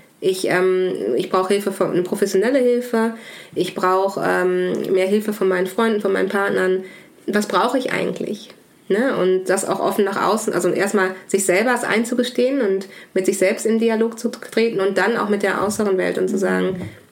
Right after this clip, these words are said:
Speaker 1: „So geht's mir.
Speaker 2: Ja.
Speaker 1: Ich brauche jetzt das und das.“ Und das ist wirklich wichtig, dass wir das, ähm, uns trauen und für uns einstehen.
Speaker 2: Absolut. Ja, sich Hilfe holen ist auch, glaub ich, ein wichtiger Punkt und nicht nur, wie du gerade gesagt hast, jetzt durch Coach oder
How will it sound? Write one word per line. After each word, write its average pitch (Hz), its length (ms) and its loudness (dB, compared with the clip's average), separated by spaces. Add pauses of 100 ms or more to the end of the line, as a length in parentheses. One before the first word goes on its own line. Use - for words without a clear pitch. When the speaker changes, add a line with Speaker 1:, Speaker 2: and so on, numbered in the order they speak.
Speaker 1:
„So 208 120 2
geht's 208 360 0
mir. 180 340 -2 (140)
Speaker 2:
Ja. 196 420 -6
Speaker 1:
Ich - 160 -6
brauche 196 380 0
jetzt 185 320 -2
das 170 180 -2
und 185 180 -4
das.“ - 260 -10
Und 185 120 -2
das 180 140 0
ist 180 160 -4
wirklich 196 280 -2
wichtig, 185 420 -4
dass - 180 -8
wir 180 80 0
das, 180 260 -2
ähm, 185 220 0
uns 196 200 -2
trauen 202 460 0
und 180 320 -2 (280)
für - 160 0
uns 208 180 2
einstehen. 185 640 -2
Speaker 2:
Absolut. 196 640 -2 (500)
Ja, 208 300 -2
sich 202 220 -4
Hilfe 208 400 0
holen 190 240 0
ist - 180 -6
auch, 190 220 -4 (100)
glaub 190 220 -4
ich, 190 120 -6
ein 196 140 -2
wichtiger 196 380 0
Punkt 214 340 2
und 185 220 0 (800)
nicht 202 340 0
nur, 208 260 0
wie 196 60 0
du 190 140 0
gerade 190 260 0
gesagt 190 400 -2
hast, 196 160 -2
jetzt 190 240 -4
durch 185 240 0
Coach 196 320 -2
oder 190 240 0